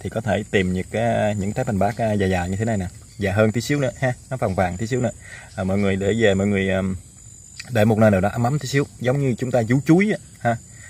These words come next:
Chúng ta để dùng dần, thì khi nó chín thì dễ lắm. Mọi người, à, nắm cái cùi này, mọi người rút lên thì nó sẽ giống như thế này, đúng không? Thì khi nó chín, à, nó chín nó rất là mềm ha, nó chín nó rất là mềm. Như vậy á,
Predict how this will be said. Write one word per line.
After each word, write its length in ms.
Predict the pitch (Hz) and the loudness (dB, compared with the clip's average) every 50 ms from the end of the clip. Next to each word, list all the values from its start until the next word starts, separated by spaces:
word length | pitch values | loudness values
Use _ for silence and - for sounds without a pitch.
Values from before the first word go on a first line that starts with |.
| - - - - - | -20 -20 -20 -14 -10
Chúng 100 | 127 123 | -2 2
ta 100 | 123 110 | 2 4
để 100 | 107 98 | 4 4
dùng 220 | 107 113 101 95 | 6 6 6 6
dần, 140 | 92 92 87 85 - - - - - | 6 4 2 -2 -8 -18 -20 -20 -10
thì 140 | - - 101 | -4 -4 -2
khi 160 | - - 131 | 4 4 4
nó 100 | 131 143 | 4 4
chín 200 | - - 170 196 | 2 4 4 4
thì 100 | 175 123 | 4 4
dễ 180 | 101 95 98 110 | 4 4 4 4
lắm. 140 | 104 208 - - - | 2 0 -6 -8 -4
Mọi 140 | 107 104 107 | -2 0 2
người, 280 | 110 107 101 104 107 | 2 2 2 2 2
à, 160 | 107 104 107 107 | 2 0 0 0
nắm 140 | 110 123 | 0 0
cái 100 | 147 151 | -2 0
cùi 200 | - 135 113 107 | 0 2 2 4
này, 160 | 101 101 98 - - - - - - - | 4 2 -2 -4 -8 -18 -20 -20 -10 -2
mọi 80 | 107 113 | 2 4
người 100 | 110 107 | 4 6
rút 160 | 120 135 - | 6 4 4
lên 140 | 147 127 120 - - - - - - - - - - - - - - - - - - - | 4 0 0 -2 -12 -20 -20 -20 -20 -20 -20 -20 -20 -20 -20 -20 -20 -20 -20 -20 -8 -4
thì 100 | 120 110 | 0 0
nó 100 | 113 120 | 0 2
sẽ 100 | - 120 | 0 0
giống 180 | 117 120 139 | -2 -2 -2
như 60 | 139 127 | -2 -2
thế 80 | 131 | 0
này, 160 | 123 110 90 - - - - | 0 -2 -4 -6 -12 -14 -8
đúng 120 | 113 127 | -2 0
không? 100 | 123 101 - - - - - - | 0 0 -2 -6 -20 -20 -14 -8
Thì 260 | 101 92 90 92 90 | -6 -4 -4 -4 -4
khi 120 | - - 104 | -4 -2 -2
nó 80 | 107 | -2
chín, 220 | 104 - 127 156 185 - - - - - - - - - - | -2 -2 -4 -4 -4 -10 -14 -20 -20 -20 -20 -20 -20 -16 -8
à, 140 | 123 117 120 | -6 -4 -2
nó 100 | 127 147 | -2 -2
chín 180 | - - 170 180 | 2 2 2 4
nó 60 | 180 | 4
rất 140 | 202 190 - | 0 2 2
là 60 | 120 | 2
mềm 240 | 107 104 101 92 92 - - - | 2 4 4 2 0 -4 -10 -12
ha, 220 | - - 135 131 123 | -4 -2 -2 -2 -2
nó 80 | 135 127 | -4 -4
chín 120 | 143 139 | -2 -2
nó 60 | 147 | 0
rất 140 | 147 151 151 | 0 -2 -2
là 60 | 143 | 0
mềm. 200 | 113 104 98 90 85 - - - - - - - - - - - - - | 0 2 0 0 -4 -6 -14 -20 -20 -20 -20 -18 -16 -16 -16 -18 -12 -4
Như 100 | 120 117 | -2 0
vậy 180 | 107 101 101 104 | 0 2 2 2
á, 60 | 101 | 0